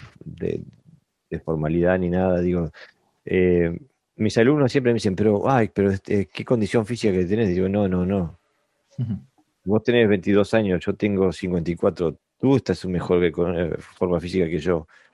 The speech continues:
Speaker 1: Lo que pasa que vo-, vos gastas mucho más que yo. Yo economizo lo que hago".
Speaker 2: Claro.
Speaker 1: Digo
Speaker 2: Es que a lo mejor también se refiere, esto por, por buscar, eh, eh, matices,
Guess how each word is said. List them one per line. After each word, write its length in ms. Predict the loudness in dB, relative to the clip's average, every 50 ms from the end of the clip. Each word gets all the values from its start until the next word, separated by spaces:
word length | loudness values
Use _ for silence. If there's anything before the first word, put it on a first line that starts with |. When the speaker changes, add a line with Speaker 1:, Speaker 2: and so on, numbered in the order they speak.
| _ _ -14
Speaker 1:
Lo 80 | -6
que 100 | -4 -2 0
pasa 260 | 0 2 2 2 2
que 340 | 4 4 4 4 4 2 -2
vo-, 380 | -6 -12 -16 -14 -12 -12 -14 _ _ _ _ _ _ _ _ _ -20 -16 _ 0
vos 160 | 0 2 4
gastas 280 | 4 2 4 2 2 2
mucho 240 | 2 2 2 2 2
más 140 | 2 2 2
que 100 | 0 0
yo. 300 | 2 2 2 0 0 -4 -10
Yo 320 | -16 -8 -2 2 4 6 6
economizo 520 | 4 4 2 2 2 2 2 2 2 2
lo 120 | 2 2 2
que 260 | 2 4 4 4 4
hago". 300 | 4 2 2 2 0 -4 -8 -18 -20 -20 -20 -14 -6
Speaker 2:
Claro. 480 | -2 2 4 4 4 4 2 2 -2 -4
Speaker 1:
Digo 180 | -6 -12 _ _ _ _ _ _ _ _ _ _ _ _ _ _ _ _ _ _ _ _ -6
Speaker 2:
Es 120 | -6 -4
que 300 | 0 0 0 0 -2 -6 -8
a 100 | -6 -4
lo 100 | -2 -2
mejor 300 | -2 -2 0 0 0 0
también 340 | 2 2 2 2 2 0 0
se 120 | -2 -4 -4
refiere, 600 | -4 -4 -4 -2 0 2 2 0 -2 -4 -8 -14 _ -20
esto 300 | -20 -14 -12 -12 -10 -6
por, 320 | -4 -4 -4 -4 -6 -8
por 200 | -8 -10 -10 -10
buscar, 960 | -10 -14 -12 -8 -6 -4 -4 -2 -2 -2 -4 -4 -4 -2 -2 -2 -4 -4 -6 -6
eh, 280 | -4 -4 -2 -2 -4 -6 -6
eh, 680 | -6 -6 -4 -4 -4 -6 -6 -8 -8 -10 -12 -12 -8 -6
matices, 960 | -4 -4 -2 0 0 -2 0 -2 -4 -4 -4 -6 -14 -20 -20 -20 -20 -20 _